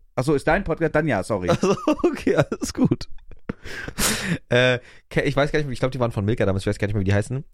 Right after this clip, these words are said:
Speaker 2: Die gab's zur gleichen Zeit, wo ich Prinzenrolle damals geil fand, ne? Kekse mit so einem Sternmuster aus Schokolade dr-, äh, drin. Also Schokolade.
Speaker 1: Ja.
Speaker 2: Die
Speaker 1: Ja,
Speaker 2: waren,
Speaker 1: ja,
Speaker 2: der
Speaker 1: ja.
Speaker 2: war geil,
Speaker 1: Die waren
Speaker 2: Alter.
Speaker 1: krass, ja, fühl ich. Ja, ich bin durch, hab keinen Bock mehr. Mach ab, Mod. Ich leg auf. Tschüss.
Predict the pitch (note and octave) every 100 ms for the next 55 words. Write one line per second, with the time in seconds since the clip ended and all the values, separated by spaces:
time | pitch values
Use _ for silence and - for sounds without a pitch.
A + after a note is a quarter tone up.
0 | - G2+ - - A2 A2+ C#3+ - C3+ A#2
1 | G#2+ - C#3+ A2+ G2 F#2+ F2+ F#2 - F#2
2 | G#2 G#2+ C3+ - _ _ _ - _ _
3 | _ _ - - D#3 - A#3 D#4 - -
4 | - A#2+ B2 A2+ A2 - C#3+ D#3 F#3 F3
5 | E3 - C#3 A#2+ - A2 A2 G#2+ G2+ F#2
6 | F2+ - - G2+ F#2+ F#2 F#2 - _ _
7 | _ _ _ _ _ - G2 G2 G2+ G2+
8 | - _ - G#2+ A#2+ - _ _ - A2
9 | A#2+ B2+ B2 A2+ G#2+ G2 F#2 F#2+ F#2 A#2
10 | A2+ A2 G2+ - G2 F#2 - - G2+ F#2+
11 | F#2+ - _ _ _ _ _ _ _ _
12 | - - _ - A2+ A#2 A2+ G2 G2 G2+
13 | F#2+ E2+ E2 F2+ F2+ - - - B2 G#2
14 | G#2 G2+ - - - F#2+ - F#2+ - F#3